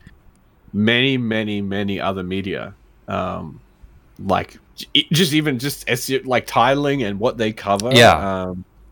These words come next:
Speaker 1: and the, the, the way to write, like, I, I, it's a, it's a sharp setup. I think they're doing a great job in the, in the
Speaker 2: Mm-hmm.
Speaker 1: media space. Um, what we, we've always struggled is, like, what, what is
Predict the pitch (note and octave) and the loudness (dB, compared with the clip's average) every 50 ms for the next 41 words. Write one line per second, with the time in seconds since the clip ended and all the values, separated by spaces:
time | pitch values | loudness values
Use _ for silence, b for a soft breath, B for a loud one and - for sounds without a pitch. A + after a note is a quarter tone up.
0 | - - - G2 F#2+ G2 F#2+ F#2 F2 E2 - - - - - F2 - E2+ G2 - | -20 -12 -8 -4 -4 -4 -4 -6 -8 -10 -10 -12 -12 -10 -10 -8 -8 -8 -8 -6
1 | G2 F2+ F#2+ A2 B2+ B2+ G#2 G2+ E2+ - B2+ D3 - - D#3+ - - - D3 D3+ | -4 -2 0 0 0 0 0 0 2 2 2 2 4 2 0 0 0 0 -2 -2
2 | - D#3 C#3 - - D3+ D3+ - C3 - G3 D#3+ - - C#3+ C#3 D3 - - - | -2 -4 -4 -2 -2 -2 -2 -2 0 0 0 0 2 2 4 4 4 2 0 -2
3 | - C#3 D3+ A#2 - - - - - B2 G2+ G2+ F#2+ F#2 - G2 F#2+ F#2 F#2 F2+ | 0 0 0 0 0 -4 -6 -6 -6 -6 -6 -6 -6 -4 -4 -4 -4 -4 -6 -8
4 | - - F#2+ F#2 F2 F2+ - G2+ G2+ F2+ F2 F2 F#2 F2+ F#2+ F#2+ F#2+ F2+ F2+ F2 | -6 -4 -4 -4 -4 -2 -2 -2 -2 -2 -4 -4 -4 -4 -4 -4 -6 -6 -6 -6
5 | F2+ F2+ F2+ F#2 F2+ - - - F#2+ F#2+ - - - - b b _ _ _ - | -6 -6 -6 -6 -8 -8 -10 -8 -8 -8 -8 -8 -10 -14 b b _ _ _ 0
6 | G2 G2 F#2+ F#2 F2 F2 - - _ _ _ D3 F3+ A#3+ G3+ D#3+ F3 A3 C4+ C#4 | 2 2 2 2 0 -2 -4 -8 _ _ _ 4 6 6 6 4 2 2 2 2
7 | G3+ B2+ - - B2+ C3+ D#3+ F3+ A#3+ F4+ - - - - D3 E3+ F3+ B2 G#2+ - | 0 -2 -4 -4 -4 -2 0 2 2 0 -2 -2 0 0 0 2 0 -2 -4 -4
8 | A2 F#2 D#2 - G#2 A2 C#3+ A3 - - A2+ A#2+ D#3+ G3 F#3+ G#3 B3+ C#4+ - - | -8 -10 -10 -8 -4 -2 -2 -2 -2 -4 -4 0 2 2 4 4 2 0 -2 -8
9 | - | -14